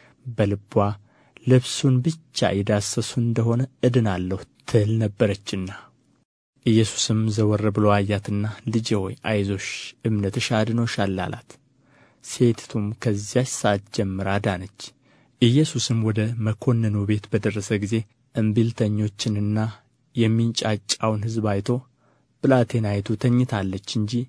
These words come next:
አልሞተችምና ፈቀቅ በሉ" አላቸው። በጣምም ሳቁበት። ሕዝቡንም ግን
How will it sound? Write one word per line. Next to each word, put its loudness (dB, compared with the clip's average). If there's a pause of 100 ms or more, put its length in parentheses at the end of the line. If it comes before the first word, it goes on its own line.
(280)
አልሞተችምና 0
ፈቀቅ -6 (100)
በሉ" 0
አላቸው። -4 (460)
በጣምም 0
ሳቁበት። -6 (260)
ሕዝቡንም -2
ግን -2